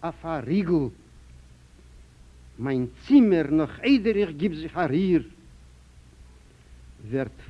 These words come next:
פול מיט צו פלאטערטע פליגל. די פליגל, געשוועבט פון דיין העלווייסן קלייד, ווען יעדט ווי דער פאלט ברענגט א בשורה,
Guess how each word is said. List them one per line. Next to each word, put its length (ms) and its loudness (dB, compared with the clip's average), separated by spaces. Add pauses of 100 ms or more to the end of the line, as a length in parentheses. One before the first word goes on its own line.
(100)
פול 400 2 (560)
מיט 220 -4
צו 140 -14
פלאטערטע 720 -14 (140)
פליגל. 400 -10 (2000)
די 100 -2
פליגל, 600 2 (960)
געשוועבט 640 2 (140)
פון 160 -2
דיין 180 -2
העלווייסן 880 0 (120)
קלייד, 540 2 (1300)
ווען 180 4
יעדט 340 2
ווי 160 2
דער 220 0 (180)
פאלט 400 2 (280)
ברענגט 560 -2
א 180 -4
בשורה, 680 2